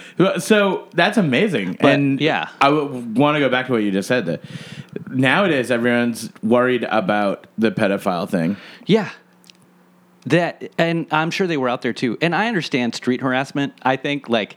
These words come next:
Speaker 2: I have empathy. You know, w-, a, a couple years ago, there were all these videos that came out of, like, a woman walking through a neighborhood and, like, all the dudes, like, harassing her. And as a kid,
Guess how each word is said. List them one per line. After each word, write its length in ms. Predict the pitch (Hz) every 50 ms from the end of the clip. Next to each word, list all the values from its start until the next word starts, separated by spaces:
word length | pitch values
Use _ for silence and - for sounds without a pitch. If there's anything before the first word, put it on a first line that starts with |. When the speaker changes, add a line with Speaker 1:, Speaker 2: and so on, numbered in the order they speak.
| - - -
Speaker 2:
I 220 | - - - 147
have 100 | 170 151
empathy. 520 | 139 139 143 - 127 131 151 143 139 139 - - - - - -
You 100 | 135 147
know, 240 | 139 131 123 123
w-, 220 | - - 127 127 -
a, 220 | 135 139 135 - 143
a 40 |
couple 240 | - - 160 147 147 135
years 160 | 127 123 127
ago, 160 | 123 131 123
there 100 | 117 117
were 80 | 113 110
all 80 | 107 107
these 180 | 113 110 92
videos 300 | 87 104 101 107 107 98
that 80 | 113 104
came 220 | - 117 107 104
out 180 | 104 98 98 98
of, 80 | 90
like, 140 | 101 104 92
a 40 | 101
woman 320 | 92 98 101 104 98 98
walking 360 | 95 92 92 92 - 107 98 -
through 140 | 107 104
a 40 | 95
neighborhood 480 | 95 90 90 80 95 90 98 90 90 90
and, 140 | 90 87 85
like, 200 | 85 85 80 -
all 160 | 80 92 90
the 80 | 92
dudes, 380 | 78 - - 90 92 85 - -
like, 160 | 73 87 -
harassing 460 | - 101 92 90 87 92 - 110 104
her. 180 | 104 107 110 - - - - - - - - - _ -
And 300 | 131 135 131 127 127 123 - -
as 220 | 160 208 247 294
a 80 | 330 -
kid, 420 | - 214 220 - 135 107 -